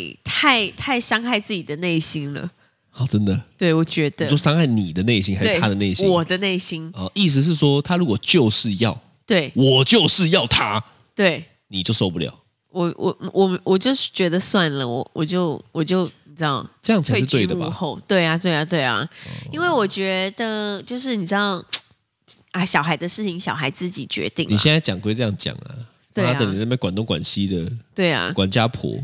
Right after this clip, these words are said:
Speaker 1: 反正我跟你讲，如果我以后真的遇到这种状况的话，你就带着我移民。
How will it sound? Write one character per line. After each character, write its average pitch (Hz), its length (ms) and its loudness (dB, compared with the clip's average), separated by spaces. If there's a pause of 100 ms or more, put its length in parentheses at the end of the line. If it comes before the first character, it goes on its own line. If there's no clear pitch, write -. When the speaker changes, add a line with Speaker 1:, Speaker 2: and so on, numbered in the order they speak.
Speaker 1:
反 214 140 2
正 277 100 2
我 320 80 2
跟 277 240 2
你 330 60 -2
讲， 269 140 2
如 220 160 -2
果 311 120 -2
我 214 220 2
以 185 160 -2
后 262 100 0
真 240 120 -4
的 240 60 0
遇 233 120 -4
到 220 140 0
这 226 100 -4
种 180 160 -6
状 190 180 2
况 202 160 0
的 165 80 -4
话， 185 160 -2
你 160 60 -4
就 175 100 -6
带 180 200 2
着 170 100 -2
我 123 80 0
移 135 180 -4
民。 147 240 -4